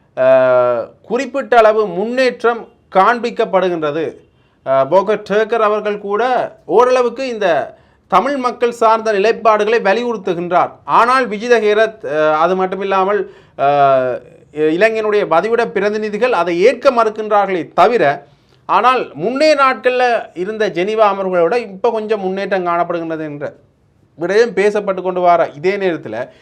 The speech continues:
இதற்கு வலிச்சேர்க்கும் முகமாக, அஹ், ஜெ-, ஐக்கிய நாடுகள் சபையினுடைய,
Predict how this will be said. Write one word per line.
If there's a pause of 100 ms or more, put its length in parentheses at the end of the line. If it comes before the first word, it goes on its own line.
(160)
இதற்கு
வலிச்சேர்க்கும்
முகமாக, (300)
அஹ், (120)
ஜெ-,
ஐக்கிய
நாடுகள்
சபையினுடைய,